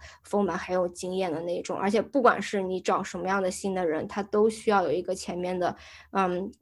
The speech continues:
是，是，就是是一个试验期和一个磨合期嘛。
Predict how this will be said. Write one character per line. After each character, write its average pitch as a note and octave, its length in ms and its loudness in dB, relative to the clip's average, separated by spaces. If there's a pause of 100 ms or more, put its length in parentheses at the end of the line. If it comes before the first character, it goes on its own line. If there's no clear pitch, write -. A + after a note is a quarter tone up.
(160)
是， - 520 -6
是， - 320 -4
就 G#3 100 4
是 G3 100 0
是 F3+ 160 -2
一 F#3 60 2
个 G3 80 4
试 G#3+ 220 6
验 F#3 200 6
期 F3+ 220 -4
和 F3 160 0
一 F3+ 80 2
个 F#3 100 2
磨 D#3 200 -2
合 F3+ 200 -2
期 - 280 -8
嘛。 E3+ 160 -8